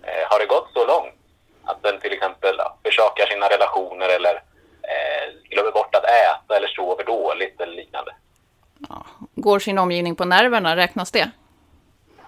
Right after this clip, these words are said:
Speaker 1: Ja, ja, då är det väl gränsfall.
Speaker 2: Men om jag har en annan kompis då, som, som har så himla svårt att komma till skott, vad gör man med en sån där slingrande ormtyp?
Speaker 1: Om det är en person som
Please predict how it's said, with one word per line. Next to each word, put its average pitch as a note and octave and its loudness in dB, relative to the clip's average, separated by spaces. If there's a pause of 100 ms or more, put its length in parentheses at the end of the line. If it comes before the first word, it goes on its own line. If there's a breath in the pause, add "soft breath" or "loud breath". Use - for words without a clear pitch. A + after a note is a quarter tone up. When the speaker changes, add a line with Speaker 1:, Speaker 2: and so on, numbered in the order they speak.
(200)
Speaker 1:
Ja, B1 0
ja, E2+ 4
då A#2 2
är F2+ 2
det F#2 -6
väl F#2+ -4
gränsfall. G2 0 (220)
Speaker 2:
Men G3 0 (100)
om G#3+ -2
jag G#3 6
har G#3 10
en A3 6
annan A#3 6
kompis D#3+ 0
då, D#3 0
som, F3+ -4 (560)
som G3+ -4
har F#3 0
så G3+ -2
himla G#3+ 2
svårt F3 0
att - -12
komma F3 2
till F#3+ -8
skott, - 0 (280 soft breath)
vad A3 0
gör A3 6
man G#3 2
med G#3+ 2
en A3 0
sån G#3+ -4
där F#3 4
slingrande F#3 -2
ormtyp? F#3 0 (1400 soft breath)
Speaker 1:
Om G2 -6
det - 0
är B2 2
en D3 -2
person C3 -2
som B2+ -2